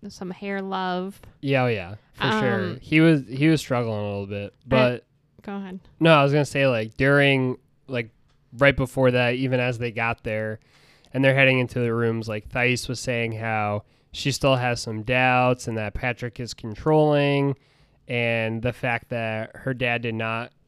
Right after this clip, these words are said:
Speaker 2: give the blessing, like, still weighs on her.
Speaker 1: I don't understand how Patrick's controlling. Let's go to that really quick.
Speaker 2: That's what
Speaker 1: Because
Speaker 2: she
Speaker 1: he
Speaker 2: says.
Speaker 1: just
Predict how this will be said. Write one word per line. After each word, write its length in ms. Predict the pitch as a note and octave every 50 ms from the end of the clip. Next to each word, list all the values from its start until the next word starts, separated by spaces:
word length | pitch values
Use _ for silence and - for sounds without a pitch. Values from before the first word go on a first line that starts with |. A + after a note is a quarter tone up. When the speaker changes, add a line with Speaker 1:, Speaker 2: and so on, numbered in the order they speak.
| C#3 B2+
Speaker 2:
give 200 | A#2 B2+ A#2 G#2+
the 100 | A2 G#2+
blessing, 580 | G#2 G#2+ A#2+ A#2+ A#2+ B2 - - C3 B2 B2 B2
like, 220 | A#2+ A2 G#2 G#2 -
still 320 | - - - C3 A#2+ A#2
weighs 400 | G#2 A2 A2 A#2 A#2+ A#2+ A#2 A#2+
on 220 | B2+ A#2+ A#2+ B2
her. 400 | B2 B2 A#2+ A#2+ A#2 A#2 A#2 A2+ - _ _ _ _
Speaker 1:
I 100 | - E4+
don't 160 | F#4+ A#4 C5 D5+ C#5 B4 A4+
understand 480 | F4+ D#4 C#4 A#3+ - - A3+ G#3+ G#3+ A3
how 160 | G#3+ G3+ F3+
Patrick's 580 | F#3 - F3+ E3 E3 - - - F3+ - - -
controlling. 640 | - - F3+ - - - C#3 - - - - G3 G3 - _ _
Let's 240 | A#3+ B3+ D4 - -
go 180 | D#4 C#4+ A#3
to 120 | G#3 F#3 E3+
that 260 | E3 - - - - _ _
really 280 | G#3 G3 F#3 - - -
quick. 340 | - - - - _ - _ _ _ _ _ _ _ _ _ _ _ _ _ -
Speaker 2:
That's 180 | C#3 D#3+ E3
what 60 | C#4+ D#4
Speaker 1:
Because 100 | D4+ -
Speaker 2:
she 120 | - -
Speaker 1:
he 80 | E4 E4
Speaker 2:
says. 140 | D#4+ D4+ E4
Speaker 1:
just 340 | D#4 D#4 D#4 - - -